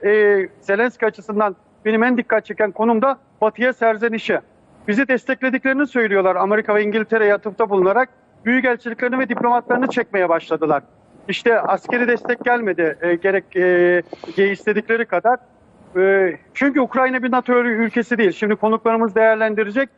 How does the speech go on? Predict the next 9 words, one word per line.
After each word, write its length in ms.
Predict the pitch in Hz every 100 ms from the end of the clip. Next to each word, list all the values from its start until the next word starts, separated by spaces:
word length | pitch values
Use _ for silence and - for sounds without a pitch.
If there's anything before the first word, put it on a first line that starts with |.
| _ _
Çevresindeki 800 | - 226 240 233 240 247 285 262 - _ _ _ - - - -
yakın 340 | 208 214 247
bulunan, 360 | 233 202 180 165 _ _ _ -
işte 260 | 175 214
Romanya, 400 | 202 208 214 214
Litvanya 400 | 190 202 220 226
ve 80 | 214
Estonya 460 | 196 - 247 254 220
gibi 320 | 175 170 165